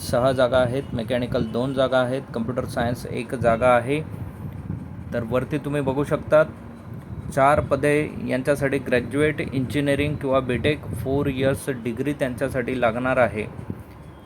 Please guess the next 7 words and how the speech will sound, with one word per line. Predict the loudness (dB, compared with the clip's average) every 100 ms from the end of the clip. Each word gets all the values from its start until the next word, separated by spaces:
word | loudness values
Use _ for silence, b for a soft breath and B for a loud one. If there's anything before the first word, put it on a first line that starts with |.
| -8
आणि | -6 -6 -4
खालील | -4 -2 -4 2
पाचपासून | 4 2 0 -2 -2 -4
ते | 2
आठ | 4 4 2
पदांसाठी | -2 0 0 0 -4 -2 -6 -6 -10 -12 -16 -14 -8
diploma | -6 0 2 2